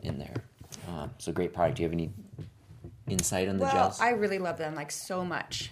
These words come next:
Speaker 2: Uh, but a little tip, if you're using them in a race, you might wanna pre-clip the edges to make them rip off easier. I think they're just a little trickier than some,
Speaker 1: To
Speaker 2: like,
Speaker 1: rip off, to open?
Speaker 2: I mentioned on the Never Second review that they were easier to rip off,
Speaker 1: Hmm.
Speaker 2: um, the tabs,
Speaker 1: Yep.
Speaker 2: in my opinion. So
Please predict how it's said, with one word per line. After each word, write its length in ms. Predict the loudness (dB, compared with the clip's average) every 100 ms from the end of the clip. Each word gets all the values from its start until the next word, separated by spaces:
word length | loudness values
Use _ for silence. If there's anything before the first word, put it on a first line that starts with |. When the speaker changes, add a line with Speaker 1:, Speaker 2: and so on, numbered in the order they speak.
| -6
Speaker 2:
Uh, 80 | -4
but 240 | 2 0 2
a 60 | -2
little 280 | 2 2 2
tip, 300 | 2 2 2
if 120 | 0
you're 100 | 2
using 320 | 2 2 0
them 160 | 0 0
in 80 | 0
a 80 |
race, 560 | -2 -4 -4 0 0 -2
you 100 | -4
might 240 | 0 0
wanna 200 | 0 -2
pre-clip 1600 | -2 -2 -2 -2 -4 -18 -20 _ _ _ -20 _ -12 0 0 0 -10 -4
the 240 | -2 2
edges 600 | 0 0 0 -2 -4 -8
to 220 | -4 -2
make 240 | 0 -2 -2
them 140 | -4
rip 160 | -4 -2
off 180 | -4 -2
easier. 440 | -4 0 0 0 -8
I 60 | -10
think 220 | -6 -4
they're 80 | -4
just 160 | -6 -6
a 40 |
little 200 | -4 -4
trickier 480 | -2 -4 -2 0 0
than 160 | 0 -6
some, 420 | -2 -2 -2 -4
Speaker 1:
To 80 | 0
Speaker 2:
like, 100 | 2
Speaker 1:
rip 80 | 4
off, 200 | 4 4 -4 0
to 80 |
open? 240 | 2 2 2
Speaker 2:
I 40 |
mentioned 380 | 4 2 2 0
on 100 | 2
the 100 | 2
Never 240 | 2 2 0
Second 380 | -2 -2 -2 -2
review 320 | -2 0 2
that 260 | 0 -2 -8 -4
they 220 | -2 0
were 140 | 0
easier 400 | 0 -2 0 0
to 80 | 2
rip 180 | -2 2
off, 300 | 2 2 4
Speaker 1:
Hmm. 160 | 6 6
Speaker 2:
um, 200 | 2 -4
the 60 |
tabs, 400 | -4 -2 -2 4
Speaker 1:
Yep. 100 | 8
Speaker 2:
in 40 | 8
my 60 |
opinion. 340 | 6 0 0 0
So 240 | 2 0